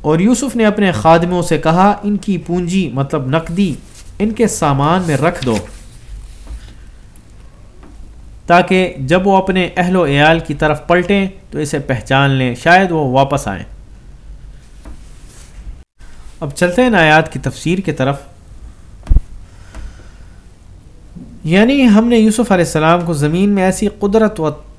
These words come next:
طاقت عطا کی کہ بادشاہ وہی کچھ کرتا جس کا حکم حضرت یوسف علیہ السلام کرتے، اور سرزمین مصر میں اس طرح تصرف کرتے جس طرح انسان اپنے گھر میں کرتا ہے،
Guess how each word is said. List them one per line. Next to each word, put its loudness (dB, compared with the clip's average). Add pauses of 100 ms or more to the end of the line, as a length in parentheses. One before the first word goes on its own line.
(120)
طاقت 0
عطا 2
کی -4
کہ -2
بادشاہ 2 (220)
وہی 2
کچھ -4
کرتا 2 (340)
جس -4
کا 2
حکم -2
حضرت -2
یوسف -4
علیہ -2
السلام 0
کرتے، -2 (420)
اور -2
سرزمین 0
مصر 0
میں -2
اس -4
طرح 0
تصرف -6
کرتے -2
جس -4
طرح 0
انسان 0
اپنے -4 (120)
گھر 0
میں -2
کرتا -2
ہے، -6